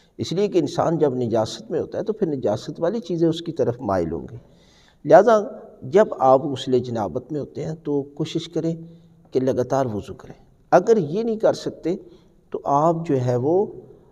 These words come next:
अ, हा-, एक, एक दफ़ा वज़ू कर लें ताकि इससे, ए, जो है ना वो खाने पीने,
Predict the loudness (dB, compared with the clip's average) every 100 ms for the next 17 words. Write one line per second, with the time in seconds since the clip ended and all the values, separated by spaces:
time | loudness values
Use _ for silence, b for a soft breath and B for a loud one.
0 | _ -2 0 2 2 0 -4 -12 -16 -12
1 | -8 -6 -4 -4 -2 -4 -6 -10 2 4
2 | 6 4 0 0 -2 -6 -12 -14 -18 -20
3 | -20 _ _ _ _ _ _ 0 0 0
4 | -4 -4 -8 -2 2 2 0 B B B
5 | B 2 2 4 6 8 6 4 2 2
6 | 2 -2 -8 -4 0 2 0 -2 -4